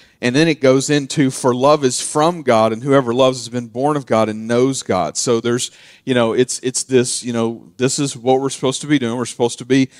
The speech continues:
loving one another. John, you know, has already covered this base, but he's coming back to it. And I, I gotta be honest with you, in this, in this passage as a whole, he's not just coming back to it to kinda, like, kinda visit it. He's coming back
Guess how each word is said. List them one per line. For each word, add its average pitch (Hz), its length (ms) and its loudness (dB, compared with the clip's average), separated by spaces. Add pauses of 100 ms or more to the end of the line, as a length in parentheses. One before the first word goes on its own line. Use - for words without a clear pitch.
(160)
loving 135 480 2
one 131 140 -2
another. 120 340 0
John, 120 460 -2
you 117 100 -4
know, 113 120 -2
has 123 160 -4
already 143 260 4
covered 160 400 2
this 127 160 -6
base, 120 320 2
but 113 140 -10
he's 110 160 -6
coming 156 320 -2
back 185 300 2
to 147 120 0
it. 135 160 4 (320)
And 120 140 0
I, - 100 0
I 113 80 0
gotta 120 220 2
be 135 160 -2
honest 160 320 0
with 113 100 -6
you, 101 140 -4
in 110 180 -6
this, 127 280 -2
in 113 180 -6
this 135 180 0
passage 151 720 -2
as 117 140 -4
a 107 80 -6
whole, 120 580 2 (240)
he's 131 260 -2
not 135 340 0
just - 320 -2
coming 147 280 -2
back 127 240 2
to 135 140 0
it 120 100 0
to 107 80 -8
kinda, 123 300 -4
like, 113 300 0
kinda 131 360 -2
visit 139 380 0
it. 165 180 2 (240)
He's 147 240 -2
coming 135 300 -2
back 123 340 2